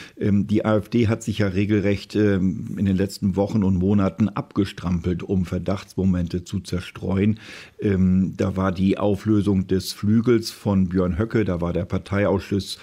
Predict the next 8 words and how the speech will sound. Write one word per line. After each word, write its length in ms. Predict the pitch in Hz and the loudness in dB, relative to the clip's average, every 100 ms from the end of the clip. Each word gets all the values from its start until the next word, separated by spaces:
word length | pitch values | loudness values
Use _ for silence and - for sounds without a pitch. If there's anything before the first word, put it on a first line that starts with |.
| - | -10
Ausschluss 380 | - 92 104 95 | -6 -4 -2 -4
von 240 | - 90 | -2 -4
Andreas 440 | - 90 92 85 - | -2 -2 0 -2 -4
Kalbitz, 560 | 98 101 107 110 - | -4 0 2 0 0
dem 180 | 101 92 | -2 0
Landesvorsitzenden 880 | 87 92 90 - 90 95 - 101 92 | 2 2 0 -2 -2 -2 -2 -2 0
in 80 | 90 | 0
Brandenburg, 580 | 95 113 107 104 104 | 0 0 2 2 2